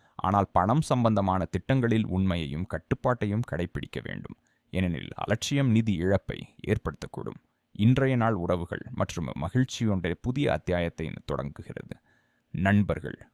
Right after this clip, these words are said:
குடும்பத்தினர் மற்றும் நெருங்கியவர்களுடன் பகிரப்படும் இனிய தருணங்கள் உங்கள் மனதை மகிழ்விக்கும். காதல் வாழ்க்கையில் எதிர்பாராத மாற்றங்கள் புதிய உற்சாகத்தையும் நம்பிக்கையையும் உருவாக்கக்கூடும். பழைய நண்பர்களை மீண்டும் சந்திப்பது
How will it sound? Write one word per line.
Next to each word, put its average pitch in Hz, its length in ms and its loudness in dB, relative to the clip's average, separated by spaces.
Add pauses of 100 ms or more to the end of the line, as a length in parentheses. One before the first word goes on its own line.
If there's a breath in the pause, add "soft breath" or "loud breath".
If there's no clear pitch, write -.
குடும்பத்தினர் 104 720 0 (100)
மற்றும் 101 400 0
நெருங்கியவர்களுடன் 104 960 2
பகிரப்படும் 95 680 0
இனிய 107 360 4
தருணங்கள் 71 640 -2
உங்கள் 82 380 -2
மனதை 113 440 2
மகிழ்விக்கும். 82 600 -2 (720)
காதல் 120 320 2
வாழ்க்கையில் 113 580 2
எதிர்பாராத 80 680 0
மாற்றங்கள் 71 680 -4 (100)
புதிய 120 320 -2
உற்சாகத்தையும் 82 760 -2 (140)
நம்பிக்கையையும் 127 680 0
உருவாக்கக்கூடும். 95 760 -2 (580)
பழைய 127 280 6
நண்பர்களை 104 580 4
மீண்டும் 131 420 2
சந்திப்பது 98 540 2